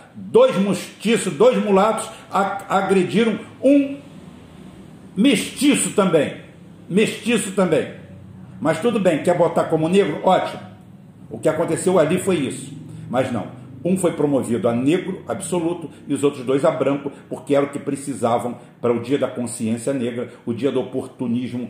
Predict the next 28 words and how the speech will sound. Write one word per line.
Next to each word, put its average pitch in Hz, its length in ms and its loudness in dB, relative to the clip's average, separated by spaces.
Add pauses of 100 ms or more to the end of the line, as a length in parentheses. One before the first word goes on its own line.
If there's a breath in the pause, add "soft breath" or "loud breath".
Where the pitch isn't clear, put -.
(160 loud breath)
em 117 80 -4
cima 123 260 -4
dos 123 160 -6
negros, 120 360 -4 (220 loud breath)
porque 107 220 -14
todos 147 280 -2
os 110 100 -6
negros 113 260 -4
que 120 140 -8
andam 113 240 -2
à 117 40 -4
minha 139 200 0
volta 120 480 -2 (120 loud breath)
não 123 140 -4
mudou 123 260 -2
nada 123 240 -2
para 120 200 0
eles. 92 160 -4
Mas 110 200 -4
tem 143 140 -2
nove 120 340 -2
que 113 100 -10
já 110 100 -6
estão 117 240 -6
lá 120 80 -2
na 120 120 -4
cara 117 340 -2
do, 101 260 -2